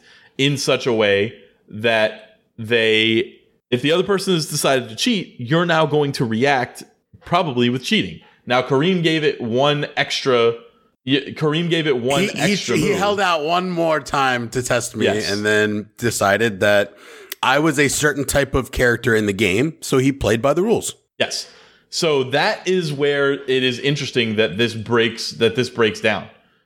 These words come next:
Speaker 1: Because, uh
Speaker 2: And, and, and back to a previous example that we had spoken on, this is an example of limited information. Kareem does know who I am as a person, but that's hard to translate into my decisions within a game.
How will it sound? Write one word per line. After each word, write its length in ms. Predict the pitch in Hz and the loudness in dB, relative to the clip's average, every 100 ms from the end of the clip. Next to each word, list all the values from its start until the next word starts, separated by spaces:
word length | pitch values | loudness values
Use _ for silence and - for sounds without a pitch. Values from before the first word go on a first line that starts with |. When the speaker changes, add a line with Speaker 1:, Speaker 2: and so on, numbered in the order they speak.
| - 95 | -18 -4
Speaker 1:
Because, 840 | 127 120 143 117 113 110 104 107 | -2 0 2 4 2 0 -4 -4
uh 320 | - 107 104 98 | 0 2 4 4
Speaker 2:
And, 100 | 95 | 2
and, 100 | 95 | 2
and 200 | 139 127 | 0 0
back 220 | 156 170 | 0 0
to 120 | 185 190 | 0 0
a 60 | |
previous 440 | 170 165 165 156 - | 2 0 2 0 -2
example 440 | 120 127 123 123 | -2 0 0 0
that 100 | 110 | 0
we 100 | 107 | 0
had 120 | 104 | 0
spoken 440 | - - 147 - 110 | -2 0 -2 0 0
on, 300 | 101 98 98 - - - - | 0 0 -4 -10 -20 -20 -12
this 340 | 113 147 165 | -2 0 0
is 120 | 175 165 | -2 0
an 80 | |
example 560 | 160 123 127 117 - 131 | 0 0 0 2 0 -2
of 140 | 120 110 | 0 -2
limited 580 | 104 113 143 165 160 | 0 2 2 2 0
information. 720 | 131 127 123 110 110 - 78 60 | 0 0 0 0 0 -2 -10 -8
Kareem 360 | - 160 190 113 | -2 0 0 0
does 340 | 123 160 123 | 0 0 0
know 520 | 135 139 127 113 - - | 2 4 2 0 -4 -6
who 220 | - 156 | 0 2
I 100 | 127 | 4
am 220 | 113 120 | 2 0
as 80 | 107 | 0
a 60 | 101 | -2
person, 520 | - 202 - 131 117 - - - - | 0 -2 0 -4 -4 -8 -18 -8 0
but 420 | 143 123 - _ _ | 2 2 -4 _ _
that's 360 | 110 147 156 - | -4 2 2 0
hard 560 | - - 170 185 165 | -10 -2 2 2 0
to 60 | 131 | -4
translate 760 | 117 - 185 220 135 123 120 - | -8 -2 2 2 2 0 0 0
into 320 | 127 127 139 | -2 0 0
my 200 | 123 123 | 2 2
decisions 800 | 117 110 - 143 139 127 113 98 | 0 -6 -2 0 2 2 0 0
within 340 | 110 - 104 | -2 -2 -4
a 120 | 87 90 | -4 -2
game. 440 | 123 123 90 - | 2 2 0 -8